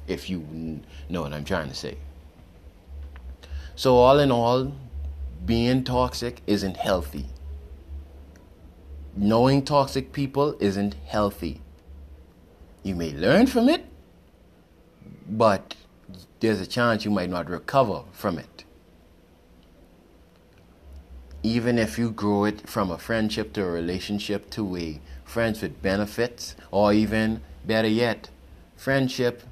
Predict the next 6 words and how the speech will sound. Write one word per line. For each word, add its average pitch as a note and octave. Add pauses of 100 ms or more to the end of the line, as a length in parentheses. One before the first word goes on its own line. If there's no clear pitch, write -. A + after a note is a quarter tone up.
(380)
relationship, G#2 (480)
marriage, F#2 (100)
it's E2+ (140)
not D#2+ (520)
healthy E2
at -